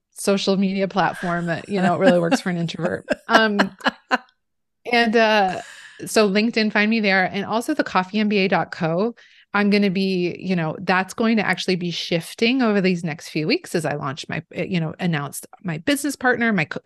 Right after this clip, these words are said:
Speaker 1: my co-founder. We're gonna be
Speaker 2: Mm-hmm.
Speaker 1: co-C E Os, and that'll start taking shape. But, um, also sign up for the newsletter. There's a Coffee M B A newsletter, and, um, all big updates and everything are gonna funnel through that.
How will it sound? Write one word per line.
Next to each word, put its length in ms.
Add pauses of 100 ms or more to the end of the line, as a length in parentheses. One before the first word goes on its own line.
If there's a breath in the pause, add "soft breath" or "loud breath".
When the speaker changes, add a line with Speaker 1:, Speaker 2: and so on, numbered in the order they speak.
Speaker 1:
my 260
co-founder. 720
We're 120
gonna 140
be 140
Speaker 2:
Mm-hmm. 120
Speaker 1:
co-C 300 (160)
E 60
Os, 340 (380 loud breath)
and 140
that'll 240
start 280
taking 280
shape. 380 (320 soft breath)
But, 320
um, 260
also 680
sign 260
up 120
for 80
the 100
newsletter. 680
There's 160
a 60
Coffee 300
M 80
B 120 (140)
A 40
newsletter, 600 (460 loud breath)
and, 400
um, 360 (520)
all 220
big 240
updates 560
and 100
everything 400
are 80
gonna 400 (440)
funnel 220
through 180
that. 260